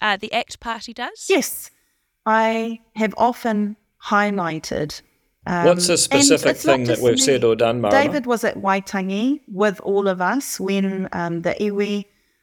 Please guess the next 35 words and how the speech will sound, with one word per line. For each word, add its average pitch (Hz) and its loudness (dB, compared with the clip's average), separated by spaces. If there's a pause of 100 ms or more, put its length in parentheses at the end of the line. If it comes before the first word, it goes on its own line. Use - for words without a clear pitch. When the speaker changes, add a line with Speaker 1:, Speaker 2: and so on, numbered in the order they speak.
(380)
Speaker 2:
were 196 2
clear 233 0
to 226 -4
politicians 185 -2
of 208 0
all 277 0
parties 202 -4 (140)
to 226 0
stop - -2
using 220 0
Te 240 -2
Tiriti, 208 -2
Three 220 0
Waters 202 -4
and 185 -2
Māori 185 0 (120)
to 196 -2
race 190 0
bait. - -4 (320)
And 180 -2
the 180 -2
people 262 0
were 190 -2
really 240 0
clear 220 -2
and 165 -2
they, 170 -4 (140)
they 180 -2
threw 220 0
that 277 0
right 247 0
at 226 0
us, 226 -2
rightfully 220 -2
so. 165 -6